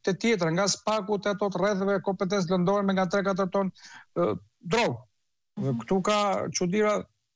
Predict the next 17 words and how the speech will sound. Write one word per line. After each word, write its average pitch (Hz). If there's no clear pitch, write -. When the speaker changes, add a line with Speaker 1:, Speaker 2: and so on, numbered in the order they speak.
Speaker 1:
të 202
mjaftueshme 214
për 214
të 196
favorizuar 196
edhe 233
klimën 226
e 165
krimit, 175
për 165
të -
favorizuar 202
dhe 226
ekzekutimet 233
e 196
kësaj 185
natyre, 156